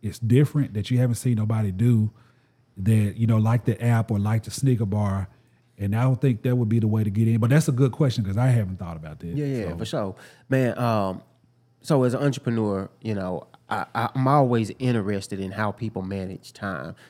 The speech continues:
Speaker 2: because you work full time. You in a, a, a profession
Speaker 1: Mm.
Speaker 2: that requires your, you know, full attention.
Speaker 1: Yep,
Speaker 2: You know what I'm saying?
Speaker 1: yep.
Speaker 2: So you gotta be on point with that.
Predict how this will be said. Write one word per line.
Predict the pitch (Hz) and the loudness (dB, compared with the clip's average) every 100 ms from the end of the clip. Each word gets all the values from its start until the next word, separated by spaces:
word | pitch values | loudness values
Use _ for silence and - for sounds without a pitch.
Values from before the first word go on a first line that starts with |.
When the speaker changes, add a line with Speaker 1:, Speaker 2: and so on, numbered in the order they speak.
| _ | _
Speaker 2:
because | - 120 101 | -4 0 0
you | 98 | 0
work | 120 131 | 0 0
full | - 123 117 | -2 -4 -4
time. | 107 101 101 | -4 -4 0
You | 117 | 0
in | 110 | 2
a, | 104 | 0
a, | - 95 | -2 -4
a | 101 | -4
profession | - 113 139 131 78 110 | -4 -6 -2 -2 -2 -6
Speaker 1:
Mm. | |
Speaker 2:
that | 95 | -6
requires | 104 - 113 107 98 | -8 -4 -2 0 -2
your, | 101 95 - - _ | -2 -4 -8 -20 _
you | 120 | -4
know, | 110 95 | -4 -2
full | - 147 | 2 2
attention. | 131 - 104 101 107 | 2 -2 -6 -6 -10
Speaker 1:
Yep, | - - | -12 -18
Speaker 2:
You | - | -4
know | 120 | -2
what | |
I'm | 107 | 2
saying? | 113 | 2
Speaker 1:
yep. | 110 | 0
Speaker 2:
So | |
you | 107 120 | -2 -2
gotta | 110 | -2
be | 104 | 0
on | 110 113 | 0 0
point | 117 135 123 | -2 -4 -4
with | 131 | -6
that. | 107 98 | -6 -6